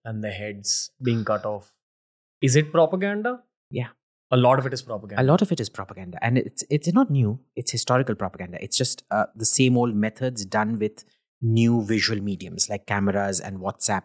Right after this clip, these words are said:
Speaker 2: and, uh, high production quality.
Speaker 1: Earlier, it used to be newspapers and gossip.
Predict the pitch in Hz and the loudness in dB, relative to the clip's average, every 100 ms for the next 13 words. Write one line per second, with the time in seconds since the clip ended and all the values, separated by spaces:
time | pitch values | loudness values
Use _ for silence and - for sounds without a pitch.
0 | - 92 90 - _ _ _ _ 92 85 | -6 -8 -8 -12 _ _ _ _ -4 -4
1 | 73 - - _ - 127 113 104 95 - | -6 -12 -20 _ -2 0 0 0 -4 -2
2 | 107 104 98 90 - - _ - 135 131 | -6 -4 -4 -4 -10 -12 _ 0 4 4
3 | 139 135 131 127 127 123 113 123 110 113 | 2 0 -6 -8 -8 -8 -8 -8 -6 -6
4 | 113 104 95 90 | -6 -4 -4 -6